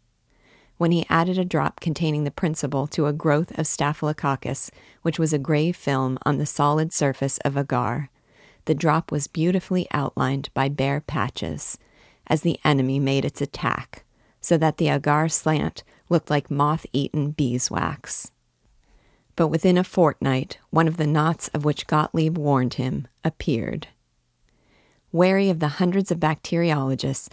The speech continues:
who would rise to slay him once his paper appeared,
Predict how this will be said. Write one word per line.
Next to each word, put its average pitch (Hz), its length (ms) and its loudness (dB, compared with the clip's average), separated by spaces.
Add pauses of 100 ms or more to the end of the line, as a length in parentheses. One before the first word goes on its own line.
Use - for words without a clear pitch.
(160)
who 175 120 2
would 151 180 2
rise 165 400 2
to 180 120 -4
slay 143 380 2
him 131 260 -2
once 143 220 0
his 143 160 -2
paper 147 420 -2
appeared, - 540 -6